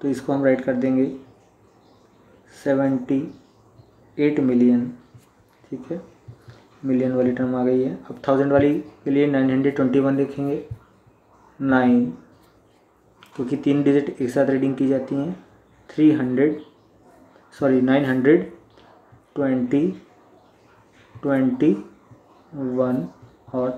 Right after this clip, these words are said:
थाउजेंड, ठीक है, थाउजेंड हो गया। और लास्ट डिजिट हमारे पास बची है नाइंटी टू, right,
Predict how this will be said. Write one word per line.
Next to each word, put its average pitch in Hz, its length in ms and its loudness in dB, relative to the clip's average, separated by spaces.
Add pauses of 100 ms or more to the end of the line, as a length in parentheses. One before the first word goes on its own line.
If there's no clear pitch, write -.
(100)
थाउजेंड, 123 380 -4 (480)
ठीक - 220 -8
है, 180 60 -2 (640)
थाउजेंड 127 400 -2
हो 127 100 0
गया। 131 160 0 (1900)
और 131 380 2 (800)
लास्ट 143 240 0
डिजिट 151 280 0
हमारे 147 180 0
पास 147 180 -2
बची 135 240 -4
है 175 260 0 (320)
नाइंटी 127 600 0 (1900)
टू, 147 60 -6 (800)
right, 147 320 2